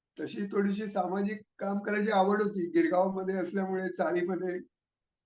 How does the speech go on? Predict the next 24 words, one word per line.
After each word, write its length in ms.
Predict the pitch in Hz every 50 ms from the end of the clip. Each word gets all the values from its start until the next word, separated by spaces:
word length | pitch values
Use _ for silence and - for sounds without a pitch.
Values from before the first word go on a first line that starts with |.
| _ _ _ -
आमच्या 260 | 156 165 180 208 208
वाडीतला 380 | 202 202 190 185 196 196 214 202
गणपती 480 | 175 190 185 180 175 208 202 202 214
उत्सव 360 | 208 - - 202 208 220 226 -
सव्वाशे 520 | - - 208 190 175 202 214 196 - 247
वर्षाचा 460 | 226 214 208 190 - 208 208 202 214 214
जुना 260 | 196 185 185 175 180
आहे. 160 | 165 - - - _ _ _ _ _ _ _ _ _ _ _ _ _ _ _ _ _ _ _ _ _ -
अगदी 280 | - 156 170 175 190 180
लहानपणापासून 760 | 170 175 185 185 185 202 196 190 190 190 190 170 - 196 185
सगळ्या 340 | 180 - 196 175 175 185 185
ऍक्टिव्हिटी 420 | 185 180 - - 180 175 175 185 185
मध्ये 180 | 185 185 185
भाग 280 | 165 160 160 165 165 165
घेत 200 | 175 175 170 175
होतो 240 | 170 170 - 170 160 - - - _ _ _ _ _ _ _ _ _ _ _ _ _ _ _ _ _ _ _ _ -
आणि 200 | 156 160 170 180 185 175
रिटायर 440 | 165 190 175 165 160 - 226 240 233
झाल्यानंतर 560 | 226 220 226 220 220 226 226 220 202 226 220
असं 180 | 202 202 226 226
वाटलं, 520 | 208 196 190 190 202 202 196 175 175 170 - - _ _ _ _ _ _ _ _ _ _ _ _ _ _ _ -
ते 120 | 190 202
सुद्धा 340 | 196 190 202 208 214 220 214 - - - -
ॲक्सिडेंटली, 680 | - - 220 - 285 254 226 233 226 214 214 233 214 214